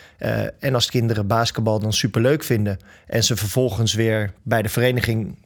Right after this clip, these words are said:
ja, wat meer in structuur komen, kan een hele mooie, eh, wisselwerking zijn. Dus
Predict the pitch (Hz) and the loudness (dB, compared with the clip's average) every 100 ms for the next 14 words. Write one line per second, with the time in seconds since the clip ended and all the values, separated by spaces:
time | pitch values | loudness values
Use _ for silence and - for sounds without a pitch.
0 | _ - 101 90 - 110 113 113 107 - | _ -10 -10 -8 -6 0 2 2 2 0
1 | 110 - 151 160 110 98 123 - - - | 0 2 0 2 2 2 0 -4 -16 -20
2 | - - - _ - - 117 123 135 113 | -20 -20 -20 _ -4 0 4 4 4 4
3 | 104 104 107 104 104 107 101 131 135 117 | 2 2 0 0 -2 -2 0 0 2 2
4 | 113 107 104 101 98 104 120 113 - - | 2 0 0 0 -2 -2 0 2 0 -2